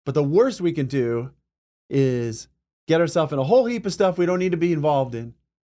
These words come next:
But the moment we switch our, one, the moment I switch my imagination into rehearsing, I mean, this show has just been changing my life. It's like, I really have to be <laughs> honest with myself about the stuff that I've been rehearsing. And it,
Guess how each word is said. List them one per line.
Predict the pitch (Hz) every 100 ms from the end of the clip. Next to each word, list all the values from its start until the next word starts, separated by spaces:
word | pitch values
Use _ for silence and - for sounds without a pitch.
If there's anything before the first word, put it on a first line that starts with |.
| _ _ _ _ _ _ -
But | 131
the |
moment | 147 175 196 196
we | 180
switch | 165 - 165 170 - - - _ _ _ _ _ _ _ -
our, | 139 147 151 147 135 - _ _ _ _ _ -
one, | 160 170
the | 160
moment | 185 208 190 - _
I | - 165
switch | 180 - 175 170 - - _ _
my | 151 160
imagination | 156 165 170 165 131 - 92 -
into | 113 - 127
rehearsing, | 117 127 - 165 190 - 175 175 - _ _ _
I | 151
mean, | 165
this | 277 - -
show | 196 156
has | 117
just | 131 127
been | 135
changing | 123 196 196 165
my | 127
life. | 135 127 98
It's | -
like, | 98 - _ _ _ _ _
I | 135
really | 147 196 240 196
have | 185
to | 175
be | 147 156
<laughs> |
honest | 165 185 -
with | 139
myself | 120 113 127 113 113
about | 117 131 123 - _ _ _ 143
the |
stuff | - - 226 226
that | 180
I've | 165
been | 160
rehearsing. | 135 120 135 151 165 190 185
And |
it, | 135